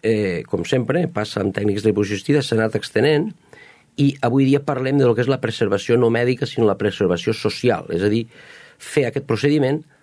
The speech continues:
però no perquè, eh, es preveu una agressió quirúrgica o mèdica, sinó perquè, bueno, hi ha un,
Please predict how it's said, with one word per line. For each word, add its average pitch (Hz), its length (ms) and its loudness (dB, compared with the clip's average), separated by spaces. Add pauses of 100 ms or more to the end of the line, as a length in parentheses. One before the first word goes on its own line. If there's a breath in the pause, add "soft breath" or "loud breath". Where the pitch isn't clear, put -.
(160 soft breath)
però 117 240 4
no 160 160 2
perquè, 107 480 0
eh, 92 300 -8
es - 100 -6
preveu 120 240 4
una 120 220 2
agressió 104 720 0 (160)
quirúrgica 107 640 0
o 101 100 4
mèdica, 131 400 0
sinó 143 300 2
perquè, 139 380 0 (100)
bueno, 104 260 -2
hi 107 100 0
ha 110 60 4
un, 113 140 2